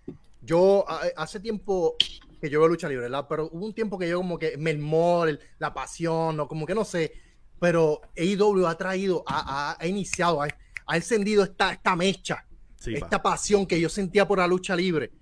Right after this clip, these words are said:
Speaker 2: Sí.
Speaker 1: Y honestamente, se la tengo que dar a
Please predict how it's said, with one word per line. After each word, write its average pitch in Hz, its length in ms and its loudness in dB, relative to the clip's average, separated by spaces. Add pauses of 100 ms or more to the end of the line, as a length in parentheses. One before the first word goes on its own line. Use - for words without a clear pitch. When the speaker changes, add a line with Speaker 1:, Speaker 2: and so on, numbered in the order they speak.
(140)
Speaker 2:
Sí. - 100 -8
Speaker 1:
Y 160 40 0
honestamente, 196 720 0 (500)
se - 280 2
la 190 140 6
tengo 233 220 4
que 262 100 0
dar 247 140 6
a - 20 10